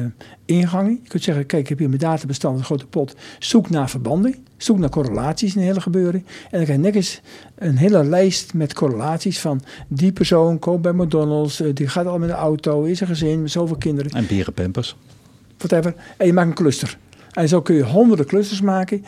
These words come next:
Speaker 1: En elke cluster is dus een andere in de identiteit.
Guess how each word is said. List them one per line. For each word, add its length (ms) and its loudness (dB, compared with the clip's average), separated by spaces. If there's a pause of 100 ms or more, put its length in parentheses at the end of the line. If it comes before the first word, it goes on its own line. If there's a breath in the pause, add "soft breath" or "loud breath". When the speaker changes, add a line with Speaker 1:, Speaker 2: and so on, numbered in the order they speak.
(180 loud breath)
Speaker 1:
En 100 -2
elke 220 0
cluster 360 0
is 120 -2
dus 140 -2
een 100 -6
andere 380 0
in 160 -2
de 120 -2
identiteit. 760 -4